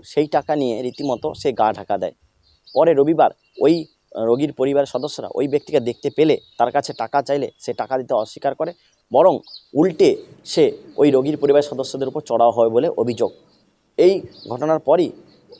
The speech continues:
ওই রোগীর পরিবার সদস্যরা তারা মেডিকেল ফাঁড়িতে লিখিত অভিযোগ দায়ের করে এবং অভিযোগের ভিত্তিতে রবিবার রাতেই তাকে ওই,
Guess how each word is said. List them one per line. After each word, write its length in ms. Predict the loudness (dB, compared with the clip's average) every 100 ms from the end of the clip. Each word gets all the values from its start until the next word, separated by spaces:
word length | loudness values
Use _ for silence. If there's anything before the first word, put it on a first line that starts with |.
| _ 0
ওই 300 | 2 2 0 -2
রোগীর 220 | -2 -2
পরিবার 260 | -2 -2 -2
সদস্যরা 480 | -4 -6 -6 -8 -10 -4
তারা 220 | -4 -4 _ _ -8
মেডিকেল 300 | -6 -2 -4
ফাঁড়িতে 400 | -2 -6 -4 -8 -6
লিখিত 320 | -6 -4 -2
অভিযোগ 540 | -2 -2 -4 -2 0
দায়ের 180 | 2 2
করে 200 | 0 -6
এবং 180 | -6 -6
অভিযোগের 340 | -8 -4 -4 -6
ভিত্তিতে 440 | -10 -16 -4 -4 -4 _ _ 0
রবিবার 280 | 4 4
রাতেই 300 | 4 2 -2 -4 -14 _ -6
তাকে 280 | -6 -6 -12 _ _ -2
ওই, 220 | 0 0